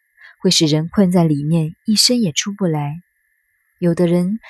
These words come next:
学易经学得真好，可是不知道运用。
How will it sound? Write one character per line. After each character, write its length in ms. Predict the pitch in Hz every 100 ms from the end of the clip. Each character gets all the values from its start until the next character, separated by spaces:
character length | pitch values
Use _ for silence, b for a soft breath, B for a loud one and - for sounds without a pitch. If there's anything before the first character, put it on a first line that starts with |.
| B
学 160 | - 214
易 220 | 254 233
经 320 | 254 262 269
学 160 | - 170
得 120 | 170
真 220 | - 240
好， 240 | 254 - 127 - _ _ _ _ _
可 140 | 165
是 420 | 156 - 160 151 160 _
不 100 | 160
知 160 | - 170
道 200 | 175 175
运 280 | 240 208
用。 160 | 151 147